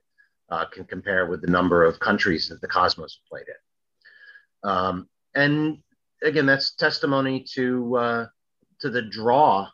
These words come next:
of those great players, and again, the glitz and glamour associated with it. Now, of course, the, the, the league that we were playing in, uh, folded, um, after the nineteen eighty-four season,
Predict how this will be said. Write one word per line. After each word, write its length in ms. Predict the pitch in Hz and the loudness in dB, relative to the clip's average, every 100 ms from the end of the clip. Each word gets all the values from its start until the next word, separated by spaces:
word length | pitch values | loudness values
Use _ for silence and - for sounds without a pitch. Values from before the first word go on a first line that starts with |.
| - | -12
of 260 | 107 101 95 | -8 -6 -2
those 260 | 104 110 | -2 -2
great 220 | 117 110 | -4 -4
players, 360 | - 110 113 117 | -4 -2 0 0
and 100 | 110 | -4
again, 240 | 107 113 | -2 -4
the 80 | 107 | -4
glitz 340 | 95 127 120 120 | -6 -6 -4 -6
and 140 | 107 | -4
glamour 480 | 110 117 120 98 95 _ _ - | 0 0 0 -2 -6 _ _ -12
associated 680 | - 127 123 - 101 95 | -4 -2 0 -2 -4 -4
with 180 | 90 92 | -2 -2
it. 140 | 85 - _ _ _ _ _ _ _ _ | -2 -8 _ _ _ _ _ _ _ _
Now, 180 | 151 120 | 2 2
of 140 | 110 | 2
course, 380 | - 175 143 - | -2 0 0 -2
the, 300 | 127 123 123 110 | -2 -2 -2 -4
the, 280 | 113 113 117 _ _ _ _ _ _ _ _ _ _ - | -2 -2 -4 _ _ _ _ _ _ _ _ _ _ -10
the 140 | 123 | -6
league 500 | 120 135 160 170 170 175 _ _ _ _ _ _ - | -4 -2 -4 -6 -10 -20 _ _ _ _ _ _ -6
that 260 | 131 131 | -2 0
we 140 | 131 127 | 0 0
were 140 | 120 | 0
playing 420 | 135 165 160 131 | 2 4 4 2
in, 260 | 117 123 147 _ _ _ _ | 0 -2 -6 _ _ _ _
uh, 320 | 113 110 113 110 | -2 0 0 0
folded, 520 | 139 151 123 120 135 _ _ - | -2 0 0 -4 -6 _ _ -12
um, 340 | 113 110 107 107 | -4 -2 -2 -2
after 280 | 117 - 107 | -4 -4 -6
the 80 | 107 | -2
nineteen 360 | 110 113 117 | -2 -2 -6
eighty-four 440 | 110 104 - 165 156 | -6 -8 -6 -4 -4
season, 460 | 98 85 98 117 | -6 -8 -10 -12